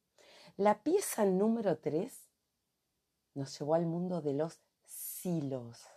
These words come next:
como aquellos que almacenan la cosecha en el campo, manteniendo cada grano separado.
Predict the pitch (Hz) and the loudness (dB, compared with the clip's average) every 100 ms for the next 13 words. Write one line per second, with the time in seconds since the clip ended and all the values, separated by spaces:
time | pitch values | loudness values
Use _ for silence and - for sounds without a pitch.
0 | _ _ _ _ _ _ _ _ _ 139 | _ _ _ _ _ _ _ _ _ -4
1 | 135 131 175 180 180 151 139 143 - 160 | -4 -2 -6 -6 -6 -6 -6 -8 -8 -6
2 | 156 139 127 127 - 170 - 156 127 120 | -4 -6 -6 -10 -10 -10 -10 -12 -12 -14
3 | _ 156 135 127 113 120 117 _ _ _ | _ -10 -8 -10 -12 -18 -20 _ _ _
4 | 135 131 135 135 139 139 165 214 208 180 | -6 -6 -4 -8 -8 -8 -8 -8 -8 -10
5 | - 180 190 170 143 147 160 196 214 262 | -8 -8 -6 -8 -8 -6 -6 -8 -12 -14
6 | _ _ _ _ - - 127 117 117 113 | _ _ _ _ -20 -14 -14 -12 -14 -14
7 | 113 110 107 | -14 -16 -18